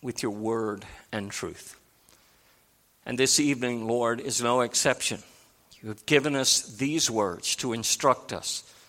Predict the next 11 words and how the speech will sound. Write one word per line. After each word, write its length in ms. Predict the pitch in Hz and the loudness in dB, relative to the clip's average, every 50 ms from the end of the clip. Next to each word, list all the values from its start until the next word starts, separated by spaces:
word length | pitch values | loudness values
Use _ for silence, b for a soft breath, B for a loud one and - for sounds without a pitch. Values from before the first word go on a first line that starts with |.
| b b | b b
to 100 | - - | -8 -6
teach 440 | 123 - - - 143 123 - - - | -4 -2 -2 -2 -4 -4 -2 -2 -2
us, 440 | 107 92 - - - - - - - - | -2 -2 -4 -6 -6 -6 -6 -6 -6 -4
to 140 | - - 123 | -2 0 0
help 380 | - - 135 135 131 127 - 110 | 0 2 2 2 2 2 0 -2
us, 340 | 101 - - - - - B B B B B B - | -2 -2 -2 -2 -2 -4 B B B B B B -6
to 160 | - 143 127 | -2 -2 -2
encourage 640 | 123 120 113 - - - 143 143 135 120 101 - 104 | -2 -2 -6 -6 -4 -2 0 0 0 0 -2 -4 -6
us, 380 | 85 - - - - - - b b b b b b b b - | -6 -6 -6 -6 -6 -8 -8 b b b b b b b b -8
to 100 | - - | -8 -8
pray. 500 | - - - 123 90 82 85 - - | -6 -2 0 0 0 -2 -4 -12 -18